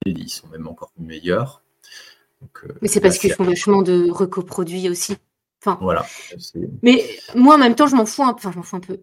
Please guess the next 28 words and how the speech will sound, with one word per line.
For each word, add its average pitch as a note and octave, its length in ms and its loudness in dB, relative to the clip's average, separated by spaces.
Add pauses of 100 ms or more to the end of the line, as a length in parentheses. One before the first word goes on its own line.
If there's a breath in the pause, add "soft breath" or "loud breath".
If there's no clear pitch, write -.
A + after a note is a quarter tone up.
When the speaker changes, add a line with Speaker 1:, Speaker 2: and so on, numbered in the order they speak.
Speaker 2:
J'ai G3+ 160 -2
pas C4 220 0
trop C4+ 160 -4
envie A#3 260 -2
qu'on G#3+ 100 -4
s'attarde G#3+ 360 -4
sur F#3+ 160 -8
le F3 360 -2
marketing F#3+ 480 -6
automation, F#3 480 -4 (520)
les F3+ 120 -2
triggers G3 460 0
et F#3 60 -6
tout - 60 -16
ça, F#3+ 260 -6
sauf G#3 200 -4
si - 160 -6
c'est F#3 180 -4
Speaker 1:
Allez. F3+ 80 2
Speaker 2:
une F3+ 60 0
demande F#3 360 -2
de, E3+ 260 -2
de E3 140 -6
l'Assemblée, F#3 420 -4
parce - 160 -2
que - 80 -2 (540 loud breath)
franchement, B3 360 0 (120)
les, F3+ 340 -4